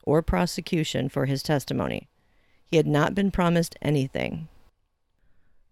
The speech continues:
The defense called three Menard inmates to the stand, and they stated that Hendricks had maintained his innocence throughout.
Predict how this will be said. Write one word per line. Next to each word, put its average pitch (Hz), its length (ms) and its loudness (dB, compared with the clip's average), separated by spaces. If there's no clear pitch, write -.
The 156 100 6
defense 185 460 8
called 151 300 6
three 180 300 4
Menard 185 400 6
inmates 143 460 4
to 160 160 2
the 185 140 2
stand, 127 580 0
and 139 160 2
they 175 180 8
stated 135 520 2
that - 140 0
Hendricks 170 440 2
had 151 180 2
maintained 170 600 4
his 170 180 2
innocence 135 540 2
throughout. 139 520 4